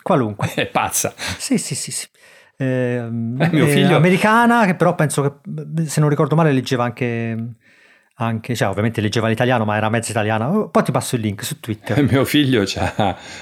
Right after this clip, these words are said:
Speaker 2: ha dieci anni, c'ha, gli piace Harry Potter, si è letto tutti e sette i libri di Harry Potter, credo due o tre volte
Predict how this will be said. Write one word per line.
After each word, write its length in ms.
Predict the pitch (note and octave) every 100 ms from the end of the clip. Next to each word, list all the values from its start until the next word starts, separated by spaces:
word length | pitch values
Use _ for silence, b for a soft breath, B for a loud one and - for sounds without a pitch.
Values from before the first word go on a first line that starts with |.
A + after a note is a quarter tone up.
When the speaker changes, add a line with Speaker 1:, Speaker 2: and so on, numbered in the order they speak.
| B
Speaker 2:
ha 80 | G2
dieci 340 | G#2+ G#2 A#2
anni, 240 | A#2+ D3 A2+
c'ha, 280 | G2 F#2
gli 120 | F2+ F#2+
piace 280 | G2+ G2 G2+
Harry 160 | G2
Potter, 380 | - - E3+ F#2+
si 140 | -
è 20 | F#2
letto 540 | F#2 F#2 - F#2+ F2+
tutti 260 | - C3 G#2
e 40 |
sette 340 | - - F2+ F#2+
i 40 |
libri 280 | G#2 G#2 G2
di 60 | F#2+
Harry 140 | G2
Potter, 360 | - B2+ A2 F2+
credo 260 | F#2+ F#2
due 160 | F#2+ A#2
o 40 | A2
tre 140 | F#2
volte 560 | F#2 F#2 E2 - B2+